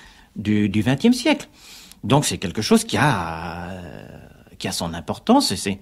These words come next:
un ensemble d'écrivains qui est, euh, que j'estime beaucoup. Mais c'est déjà quelque chose qui est, euh,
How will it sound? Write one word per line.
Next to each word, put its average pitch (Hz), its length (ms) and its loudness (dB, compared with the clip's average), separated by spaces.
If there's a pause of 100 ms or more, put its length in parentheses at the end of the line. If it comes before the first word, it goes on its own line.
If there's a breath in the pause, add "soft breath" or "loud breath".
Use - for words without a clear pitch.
(120)
un 104 140 0
ensemble 131 460 0
d'écrivains 101 500 0
qui 196 140 -4
est, 87 80 -6 (520 loud breath)
euh, 87 400 -6
que - 120 -6
j'estime 110 640 4
beaucoup. 151 440 6 (760 loud breath)
Mais 185 180 10
c'est 170 180 6
déjà 147 340 6
quelque 147 300 4
chose 269 380 4
qui - 220 2
est, 131 380 8
euh, 123 200 4